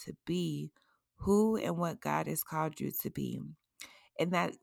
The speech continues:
falled into, um, the chapter of the memoir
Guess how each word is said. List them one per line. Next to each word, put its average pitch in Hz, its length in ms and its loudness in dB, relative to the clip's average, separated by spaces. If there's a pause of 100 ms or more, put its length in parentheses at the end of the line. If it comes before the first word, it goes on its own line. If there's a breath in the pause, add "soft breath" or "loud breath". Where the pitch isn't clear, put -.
(140)
falled 185 340 4
into, 160 840 0
um, 151 600 -4 (720)
the 175 160 2
chapter 175 500 0
of 156 160 0
the 147 100 2
memoir 156 720 0